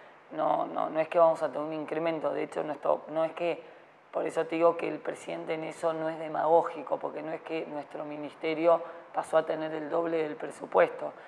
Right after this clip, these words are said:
Nuestro ministerio sigue teniendo el mismo presupuesto que en el dos mil dieciséis.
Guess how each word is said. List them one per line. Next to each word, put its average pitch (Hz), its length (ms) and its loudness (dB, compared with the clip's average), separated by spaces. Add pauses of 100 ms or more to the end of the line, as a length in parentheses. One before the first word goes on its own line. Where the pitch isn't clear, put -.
(180)
Nuestro - 200 -2
ministerio 190 500 -2
sigue 185 240 -2
teniendo 170 400 -6
el 170 60 -6
mismo 220 260 0
presupuesto 175 640 -2
que 160 80 -4
en 156 80 -6
el 151 100 -8
dos 147 140 -4
mil 170 180 -8
dieciséis. 156 640 -2